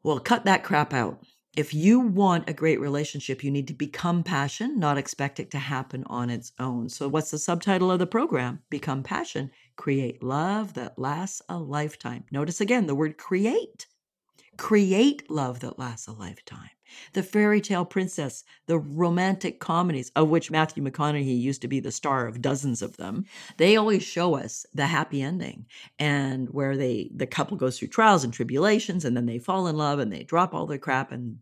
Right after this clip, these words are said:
they know this is it forever. Yeah, how'd it work out for Cinderella and Prince Charming? You can be absolutely sure about four months into that marriage, glass slippers and all, they were in a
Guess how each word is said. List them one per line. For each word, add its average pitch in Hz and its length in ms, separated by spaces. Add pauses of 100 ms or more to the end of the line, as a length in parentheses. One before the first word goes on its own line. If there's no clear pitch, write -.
(120)
they 127 100
know 135 200
this 131 220
is 120 120
it - 140
forever. - 540 (400)
Yeah, 156 200
how'd 196 200
it 359 100
work 226 160
out 185 100
for 175 100
Cinderella 147 560
and 120 160
Prince 117 280
Charming? - 500 (220)
You 160 80
can 160 160
be 147 80
absolutely 147 460
sure 139 280
about 117 320 (160)
four 160 240
months 139 300
into - 240
that 147 340
marriage, 131 420 (280)
glass 143 340
slippers 139 380
and 131 100
all, 190 220
they 180 160
were 190 140
in 220 200
a 233 180